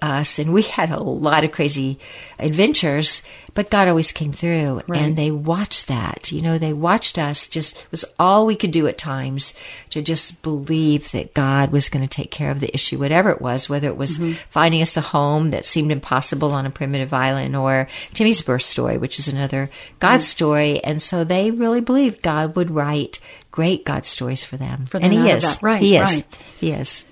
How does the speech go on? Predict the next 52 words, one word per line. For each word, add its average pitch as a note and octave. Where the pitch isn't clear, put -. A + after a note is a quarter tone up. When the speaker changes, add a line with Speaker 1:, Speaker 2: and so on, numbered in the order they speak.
Speaker 2:
So A#3+
how -
do F4+
you G#3+
think E3+
the E3+
experience E3+
of D#3+
living E3
in F3
the D#3+
Asian F3
culture D3
for -
your D#3
kids, D#3
because, G3+
you C4+
know, A3
they've, F#3
they're G#3
kind A#3+
of A#3+
from G#3+
two -
cultures F#3+
in D3+
a D3+
sense. D3
Speaker 1:
They F#3
are. G#3
Speaker 2:
You A3+
know, G#3+
Speaker 1:
That's B3
Speaker 2:
I A3
mean, G#3+
Speaker 1:
right. D4
Speaker 2:
they've -
got F#3+
this, F#3
this F#3+
American E3
culture, D#3
but G#3+
they D#3+
Speaker 1:
Right. D#3
Speaker 2:
also E3+
have E3
this D#3+
Asian D#3+
Filipino E3
culture. D#3+